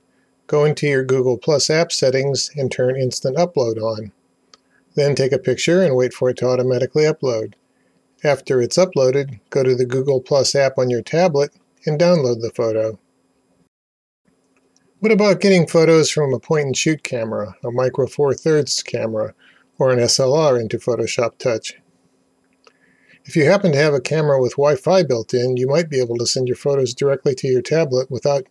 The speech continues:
even needing an internet connection. Otherwise, you're probably going to have to upload your photos to the Creative Cloud first. But there are some gotchas related to file formats that you need to be aware of.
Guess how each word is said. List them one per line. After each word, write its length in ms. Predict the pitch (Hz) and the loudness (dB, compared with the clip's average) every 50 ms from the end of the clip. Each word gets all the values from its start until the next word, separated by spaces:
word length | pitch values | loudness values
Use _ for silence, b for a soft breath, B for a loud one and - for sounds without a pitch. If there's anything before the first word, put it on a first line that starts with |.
| - | -8
even 320 | 156 147 143 135 139 143 139 | -4 -4 -2 -2 -2 -2 0
needing 320 | 151 175 175 160 139 127 | 0 2 2 2 0 0
an 80 | 123 123 | -2 -2
internet 420 | 120 104 - 117 123 117 113 - | -4 -6 -8 -8 -6 -6 -6 -8
connection. 600 | - - - 123 117 110 - - 120 113 120 - _ b b b b b b b b b b b b b - | -6 -6 -4 -4 -6 -6 -8 -10 -10 -10 -12 -16 _ b b b b b b b b b b b b b 2
Otherwise, 520 | 175 196 202 180 165 165 165 165 165 139 | 4 4 6 6 6 6 6 4 4 2
you're 80 | 143 147 | 0 0
probably 320 | - - 190 196 190 185 | 2 2 4 4 4 4
going 240 | 156 156 151 147 139 | 2 2 2 0 0
to 100 | - 131 | 0 0
have 200 | 117 139 139 131 | 0 0 0 0
to 100 | - - | 0 0
upload 400 | 143 143 135 - 147 143 143 139 | 0 0 0 0 0 0 0 2
your 100 | 127 123 | 0 -2
photos 340 | - - 139 139 143 131 - | -2 0 0 0 0 0 0
to 100 | - 135 | 0 -2
the 120 | 127 123 120 | -2 -2 -2
Creative 440 | - 131 135 139 139 131 117 - - | -2 -2 0 0 0 0 -2 -4 -4
Cloud 320 | - 117 117 117 113 - - | -4 -2 -2 -2 -4 -4 -4
first. 460 | - 139 131 113 101 - - - - _ _ _ _ _ _ _ _ _ _ _ _ _ _ _ | -2 0 0 0 -2 -4 -8 -12 -14 _ _ _ _ _ _ _ _ _ _ _ _ _ _ _
But 140 | - 143 - | -6 -2 2
there 160 | 165 170 185 | 2 4 4
are 40 | 175 | 4
some 220 | - - 156 147 | 2 2 0 2
gotchas 500 | 139 147 151 160 147 - - 127 117 - | 2 2 2 0 0 0 0 0 0 0
related 380 | 123 123 123 123 127 123 120 113 | 0 0 2 2 0 0 -2 -4
to 80 | 120 | -4
file 320 | - - 151 139 139 139 131 | -4 -2 0 2 2 0 0
formats 460 | - 127 120 120 120 123 127 190 - | -2 -4 -4 -2 -2 -2 -4 -2 -2
that 100 | - - | -4 -4
you 80 | 127 127 | -2 -2
need 180 | 123 123 123 123 | -2 -2 -2 -2
to 60 | 127 | -4
be 140 | 123 123 120 | -4 -2 -2
aware 400 | 117 113 113 117 117 113 113 107 | -2 -2 -2 -2 0 0 -2 -4
of. 180 | 98 - - | -6 -8 -14